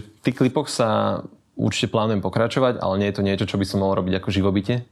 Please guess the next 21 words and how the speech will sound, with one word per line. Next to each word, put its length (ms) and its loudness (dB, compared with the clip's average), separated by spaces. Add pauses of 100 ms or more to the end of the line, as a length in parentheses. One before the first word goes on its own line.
čo 140 -6
sa 80 -4
týka 240 0
režie, 380 2
že 100 -2
je 80 0
to 100 -4
niečo, 280 -2
čo 80 -6
chcem 160 -6
robiť 260 0
na 80 -2
budovanie 360 0
portfólia, 760 -2
aby 180 -6
z 160 -6
toho 460 -2 (320)
samozrejme 440 -2
niečo 280 -2
bolo, 480 0 (160)
ale 400 -2